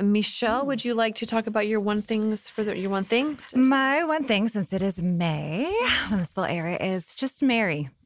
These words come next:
Speaker 2: And so May
Speaker 1: Oh,
Speaker 2: is being the month of
Speaker 1: yes.
Speaker 2: Mary and the month of mothers.
Speaker 1: Mm-hmm.
Speaker 2: And just as she is the, was the spotless bride,
Speaker 1: Mm-hmm.
Speaker 2: you know, but just I've been really, um, spending time in Nazareth with the Holy Family in my
Speaker 1: Mm-hmm.
Speaker 2: prayer a lot,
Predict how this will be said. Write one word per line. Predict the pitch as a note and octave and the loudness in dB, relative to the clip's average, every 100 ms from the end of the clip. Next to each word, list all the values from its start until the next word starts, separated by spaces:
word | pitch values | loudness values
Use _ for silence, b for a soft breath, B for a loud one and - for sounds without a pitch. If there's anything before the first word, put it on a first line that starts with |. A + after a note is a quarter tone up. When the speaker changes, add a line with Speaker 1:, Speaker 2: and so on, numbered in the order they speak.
| - | -2
Speaker 2:
And | F3 | 0
so | F3+ E3+ | 2 2
May | F3 G3+ G#3+ | 2 2 2
Speaker 1:
Oh, | |
Speaker 2:
is | A3 | 0
being | A#3+ A3 | 0 2
the | |
month | G3 F#3 G3+ | 2 0 0
of | |
Speaker 1:
yes. | F#3 | 0
Speaker 2:
Mary | F3+ F3 F3+ | 0 0 -2
and | E3+ | -2
the | E3+ | 0
month | E3 D#3+ D#3+ - | 0 -2 -4 -8
of | - D#3 | -6 -4
mothers. | D3+ D3 D3+ D3+ A3+ B3+ | -2 -2 -2 -2 -2 -4
Speaker 1:
Mm-hmm. | G#3+ G3 G3 | -6 -6 -2
Speaker 2:
And | E3+ | -2
just | D3+ D#3+ - | -2 -4 0
as | D#3+ E3+ E3+ - - | 2 2 0 -4 -6
she | - A3 F#3 | -2 0 0
is | D3 F3 D#3+ - - | 0 0 -2 -10 -2
the, | F#3+ F#3 | 0 2
was | F3+ F#3 - | 2 0 0
the | |
spotless | F3+ - D#3+ E3 - | -2 0 2 0 -4
bride, | - B2 G#3+ B3 _ | -2 0 0 -4 _
Speaker 1:
Mm-hmm. | G3 F#3+ F#3 F3+ | -6 -6 -6 -2
Speaker 2:
you | F#3+ | 2
know, | F3+ F3+ G3 | 2 2 0
but | G3 D3+ | 2 0
just | E3+ - - | 0 -2 0
I've | G3+ | 0
been | G#3 G3+ G3+ | 2 2 2
really, | F#3 F#3+ F#3 F3 | 2 2 2 0
um, | - E3+ E3 | -2 -2 -2
spending | - A3 A#3+ | -2 0 0
time | A3+ F#3 E3+ E3 E3+ - - | 2 2 4 4 2 0 0
in | E3+ E3+ | 2 2
Nazareth | D#3+ D3+ D3 - C3+ | 2 0 0 -2 -2
with | D3 | -2
the | D3 | 0
Holy | D3 D#3 | 2 0
Family | D#3 D#3 D#3+ D#3+ | 0 0 2 2
in | E3 | 2
my | E3+ | 0
Speaker 1:
Mm-hmm. | F3 | 0
Speaker 2:
prayer | F3+ F3+ | 0 2
a | |
lot, | F#3 A3+ G#3+ | 2 0 -4